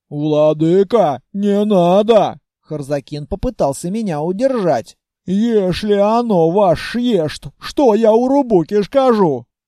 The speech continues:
«Скажешь, что убежал за ворота, испугавшись воя». Орк скорчил жуткую рожу, пинками заставил воинов взяться за оружие и первыми войти в арсенал.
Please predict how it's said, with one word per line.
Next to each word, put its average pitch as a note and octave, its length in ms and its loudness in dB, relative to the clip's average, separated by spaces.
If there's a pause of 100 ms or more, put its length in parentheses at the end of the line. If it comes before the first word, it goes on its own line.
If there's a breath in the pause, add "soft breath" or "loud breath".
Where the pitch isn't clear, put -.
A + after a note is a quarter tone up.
(140)
«Скажешь, B3 840 0
что A#3 260 -2
убежал A#3 500 0
за A3 120 -2
ворота, A#3+ 460 0
испугавшись G#3+ 800 -4
воя». D3+ 560 -2 (500)
Орк B3+ 300 -2
скорчил G#3 640 -6
жуткую G3 440 -2
рожу, G#3 360 -2
пинками F#3+ 500 -6
заставил E3+ 600 -4
воинов E3 500 -4
взяться D#3 500 -6
за C#3+ 260 -4
оружие F3 540 -2
и D3+ 220 -6
первыми G3+ 640 -2
войти A3+ 440 -2
в C3+ 60 -6
арсенал. D#3 720 -6